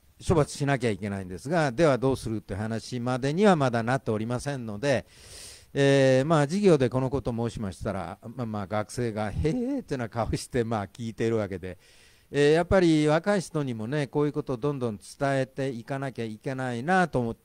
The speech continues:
たところです。あ、エーエヌエヌというのはいい記事を流してくれました。まあ、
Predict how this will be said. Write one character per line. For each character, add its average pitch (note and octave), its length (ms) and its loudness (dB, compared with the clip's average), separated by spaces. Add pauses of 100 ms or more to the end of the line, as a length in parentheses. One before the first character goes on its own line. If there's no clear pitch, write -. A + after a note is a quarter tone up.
た G2 300 -8
と A2+ 120 -12
こ G#2 120 -8
ろ G#2 100 -6
で G2+ 200 -10
す。 C3+ 380 -8 (100)
あ、 B2+ 280 -4
エ C#3+ 280 -2
ー C3+ 80 -4
エ B2 40 -4
ヌ B2+ 200 -8
エ A#2 200 -4
ヌ F#2 160 -10 (120)
と C#3+ 60 -12
い C3+ 80 -6
う B2+ 40 -8
の C#3 100 -4
は B2+ 100 -4
い B2+ 200 -4
い G2+ 40 -10
記 A2+ 160 -14
事 A2 180 -6
を C3 180 -2
流 A2+ 60 -6 (220)
し - 120 -16
て G2+ 60 -12
く F#2+ 100 -14
れ F#2+ 100 -10
ま E2+ 120 -16
し - 80 -20
た。 G2+ 100 -16
ま B2+ 120 -8
あ、 - 80 -6